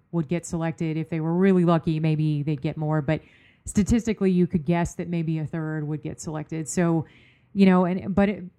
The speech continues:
if you think about what you need for an H one B, it, this is a visa that's supposed to be for,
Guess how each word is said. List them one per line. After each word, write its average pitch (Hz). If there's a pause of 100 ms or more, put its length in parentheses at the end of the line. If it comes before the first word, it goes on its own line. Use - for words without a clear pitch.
if -
you 196
think 247
about 196
what 185
you 185
need 208
for 196
an 185
H 180
one 175
B, 165
it, 170
this 233
is 202
a 202
visa 190
that's 175
supposed 190
to 190
be 175
for, 170